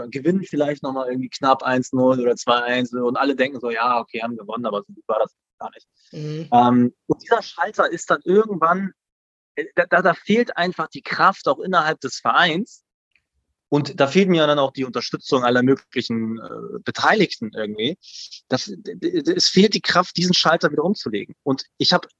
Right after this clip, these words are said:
Speaker 1: immer große Probleme damit gehabt, wenn ich einen der Verantwortlichen, ich glaube, Mutzel war es, der immer wieder davon sprach,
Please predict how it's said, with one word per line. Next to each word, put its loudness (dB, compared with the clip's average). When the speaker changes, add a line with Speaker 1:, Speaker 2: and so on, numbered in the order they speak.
Speaker 1:
immer 8
große 2
Probleme 4
damit -2
gehabt, -4
wenn -2
ich -2
einen 2
der 4
Verantwortlichen, 0
ich -12
glaube, 2
Mutzel 0
war -4
es, -12
der -8
immer -2
wieder 2
davon 0
sprach, -2